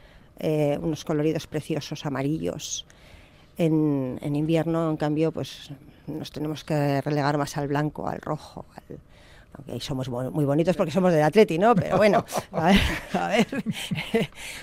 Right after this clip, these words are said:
eh, es como muy monocromático, ¿no? Tonos naranjas,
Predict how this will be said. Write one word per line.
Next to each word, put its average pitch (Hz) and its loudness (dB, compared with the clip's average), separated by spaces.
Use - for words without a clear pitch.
eh, 160 -2
es 175 -8
como 170 -4
muy 175 -2
monocromático, 143 -6
¿no? - -8
Tonos 143 -10
naranjas, - -8